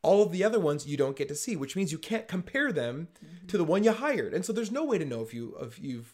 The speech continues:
Speaker 1: hired the right person or the,
Speaker 2: So
Speaker 1: the
Speaker 2: im-,
Speaker 1: best candidate.
Speaker 2: implicit bias, I mean, really is what's coming into play here.
Speaker 1: Mm-hmm.
Speaker 2: Right?
Speaker 1: Absolutely.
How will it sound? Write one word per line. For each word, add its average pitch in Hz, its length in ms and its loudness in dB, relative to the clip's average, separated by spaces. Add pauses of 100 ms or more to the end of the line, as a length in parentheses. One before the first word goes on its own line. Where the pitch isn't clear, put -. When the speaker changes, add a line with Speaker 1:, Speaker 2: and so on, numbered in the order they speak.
(120)
Speaker 1:
hired 123 320 -4
the 117 80 -6
right 107 180 -4
person 104 400 -10 (260)
or 156 80 4
the, 147 120 2
Speaker 2:
So 131 80 -2
Speaker 1:
the 175 80 2
Speaker 2:
im-, 143 60 0
Speaker 1:
best - 420 2
candidate. 104 400 -6
Speaker 2:
implicit 226 420 -6
bias, 214 540 -10
I 202 80 -8
mean, 185 180 -8
really 220 320 -6
is 165 140 -8
what's 170 120 -10
coming 180 300 -10
into 170 160 -12
play 214 300 -12
here. 151 180 -8
Speaker 1:
Mm-hmm. 113 400 -6
Speaker 2:
Right? 233 120 -4 (180)
Speaker 1:
Absolutely. 123 460 0